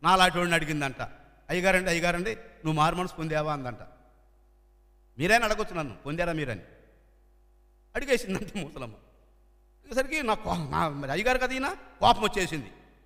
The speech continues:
అయిపోయాక ఏబెల్ గారి దగ్గరికి వచ్చి, "ఏబెల్ గారు,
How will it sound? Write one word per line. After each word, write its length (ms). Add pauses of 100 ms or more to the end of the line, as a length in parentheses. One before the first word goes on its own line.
(500)
అయిపోయాక 300
ఏబెల్ 240
గారి 160
దగ్గరికి 180
వచ్చి, 360 (120)
"ఏబెల్ 180
గారు, 260